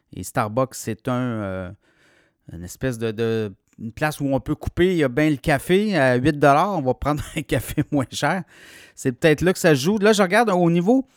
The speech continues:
de, quand même, si on veut ouvrir, euh, d'ici deux mille trente, on veut en ouvrir, là. On a trente-huit mille neuf cent cinquante et un magasins, euh, succursales.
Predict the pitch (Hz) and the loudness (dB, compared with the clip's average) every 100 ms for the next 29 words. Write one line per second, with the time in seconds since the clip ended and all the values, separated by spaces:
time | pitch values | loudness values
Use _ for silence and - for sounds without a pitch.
0 | _ - _ - - 190 285 220 135 - | _ -20 _ -16 0 4 6 4 0 -4
1 | 135 135 143 147 277 269 147 151 196 247 | -2 0 0 4 4 6 4 2 2 2
2 | 147 131 123 104 - 170 185 180 139 170 | 4 2 2 -4 -6 2 4 4 0 -2
3 | 240 156 135 180 202 180 160 247 190 127 | 0 2 2 2 2 0 -2 0 2 2
4 | 131 139 - 208 226 - 196 - 190 220 | 2 0 0 0 0 0 0 0 2 2
5 | 190 170 - - 196 180 160 165 160 156 | 4 0 0 -2 -2 0 -2 -2 -2 0
6 | 160 175 147 135 131 156 175 139 127 - | 0 0 0 0 0 -2 -2 -2 -4 -6
7 | - 131 - 160 180 | -8 -6 -2 -2 -2